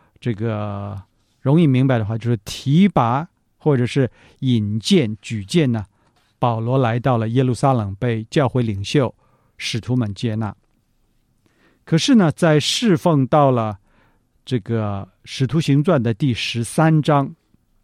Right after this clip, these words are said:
有了安提阿教会的宣教队被差派出，这个差派出去的时候呢，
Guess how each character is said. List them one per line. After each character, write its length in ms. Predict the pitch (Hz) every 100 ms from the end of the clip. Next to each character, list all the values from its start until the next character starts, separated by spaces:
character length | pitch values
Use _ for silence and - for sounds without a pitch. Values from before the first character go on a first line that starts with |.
| _ _ _ _ _
有 200 | 131 131
了 200 | 139 139 -
安 260 | 180 208
提 200 | 175 170
阿 240 | 170 175 170
教 320 | 196 170 135
会 340 | - 165 139
的 180 | 113 110
宣 300 | - 165 170
教 260 | 165 160 135
队 300 | - 151 - _ _ _ _ _ _ _
被 180 | 180 147
差 280 | - 190 214
派 220 | 180 147
出， 260 | - 117 104 - _ _ _
这 140 | - 127
个 380 | 113 117 113 113
差 180 | - 190
派 180 | 180
出 180 | 131 160
去 160 | 151 160
的 100 | 123
时 100 | 123
候 60 |
呢， 140 | 120